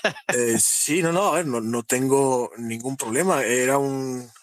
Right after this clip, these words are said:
Speaker 2: un podcast sobre el Barcelona, yo soy culé, aficionado al fútbol, y es un podcast que sigue la, la actualidad blaugrana,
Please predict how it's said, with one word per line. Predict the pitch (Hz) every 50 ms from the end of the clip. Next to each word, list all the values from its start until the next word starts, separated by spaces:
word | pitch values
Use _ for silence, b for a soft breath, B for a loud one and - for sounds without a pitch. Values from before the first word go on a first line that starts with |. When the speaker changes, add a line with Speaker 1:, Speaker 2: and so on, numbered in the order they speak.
| - _ -
Speaker 2:
un | 110 110 104
podcast | - 120 120 - - 127 120 -
sobre | - 120 113 107
el | 104 101
Barcelona, | 104 107 - - 131 151 156 151
yo | 143 131
soy | - - 113
culé, | - - 123 127 143 156 180 - B B B B B B _ _ -
aficionado | - - - 113 107 110 117 117 117
al | 120 117
fútbol, | - 147 151 143 143 170 185 B B B B B B B B B B _ _ _ _ _ _
y | - 127 127 127
es | 123 123 - -
un | 131 127 123 123 123 123 120 120 110 98 - - - - - - _ _ -
podcast | - 131 - - 127 117 - -
que | - - 107 104 101 -
sigue | - - - - 131 131 131
la, | 127 120 120 117 117 117 - - - _
la | - 117
actualidad | 107 - - 110 113 113 120 120
blaugrana, | 120 123 120 123 135 147 151 156 175 196